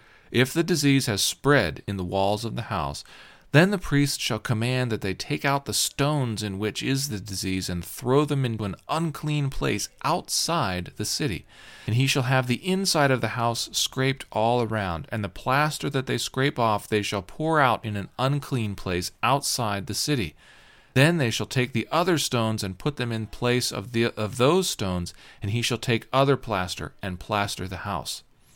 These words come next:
If the disease breaks out again in the house, after he has taken out the stones and scraped the house and plastered it, then the priest shall go and look.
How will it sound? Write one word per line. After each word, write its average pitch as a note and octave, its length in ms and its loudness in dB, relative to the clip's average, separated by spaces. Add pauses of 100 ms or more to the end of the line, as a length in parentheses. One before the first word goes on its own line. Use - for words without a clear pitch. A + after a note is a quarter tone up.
(280)
If C3+ 220 6
the G#3+ 100 2
disease D#3 420 2
breaks C#3+ 360 4
out C#3 180 6
again C3+ 300 2
in C#3+ 80 0
the G2 100 -2
house, F2 400 -4 (280)
after C3 340 2
he C#3 120 2
has C#3 120 2
taken C#3+ 340 0
out C3 200 2
the - 40 -4
stones C3+ 520 0
and G#2 120 -2
scraped B2 460 0
the B2 80 0
house B2 420 2
and G2+ 160 -6
plastered C#3 540 2
it, D#2+ 140 -6 (180)
then D#3 160 8
the G#3 80 2
priest F3 320 0
shall D#3 140 -2
go D#3+ 200 2
and D3 80 2
look. D#3+ 300 0